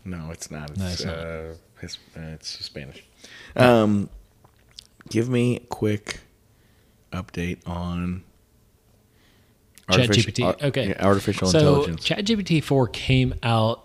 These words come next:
Speaker 2: a couple days ago, and a few places have actually, uh, implemented this. One, obviously, Microsoft has invested a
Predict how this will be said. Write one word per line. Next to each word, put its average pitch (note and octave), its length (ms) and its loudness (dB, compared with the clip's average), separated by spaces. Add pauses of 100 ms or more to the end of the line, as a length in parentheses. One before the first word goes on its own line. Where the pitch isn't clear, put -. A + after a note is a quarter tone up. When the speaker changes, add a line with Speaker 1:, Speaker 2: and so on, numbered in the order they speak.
Speaker 2:
a - 40 -20
couple B2+ 240 0
days A2+ 240 2
ago, E2+ 400 -6
and G#2+ 480 4
a F#2+ 80 -4
few D#3 300 2
places A2 560 2
have A2 360 0
actually, F#2 960 -4
uh, F#2 240 -4
implemented F#2+ 500 -2
this. - 280 -8
One, C3+ 600 4
obviously, A2 560 2
Microsoft A2+ 640 0
has F#2 420 -4
invested G2 600 -2
a F2+ 200 -4